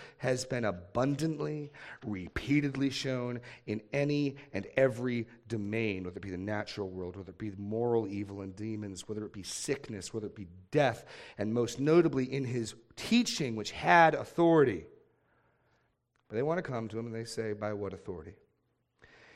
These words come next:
And, uh, and one of the th-, other things Luke is showing us here is how Jesus is absolutely in control. Uh, we mentioned this when we, when we looked at Palm Sunday at the Triumphal Entry.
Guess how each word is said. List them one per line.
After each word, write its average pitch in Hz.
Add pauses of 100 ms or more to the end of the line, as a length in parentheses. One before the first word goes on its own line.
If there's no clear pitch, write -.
(880)
And, 127
uh, 131
and 135 (380)
one 165
of 247
the 240
th-, 170
other 180
things 170
Luke 156
is 139
showing 147
us 131
here 117
is 110
how 131
Jesus 147
is 123
absolutely 120
in 92
control. 82 (1000)
Uh, 98
we 107
mentioned 143
this 123
when 123
we, 117
when 117
we 113
looked 117
at 110
Palm 117
Sunday 113
at 92
the -
Triumphal 107
Entry. 104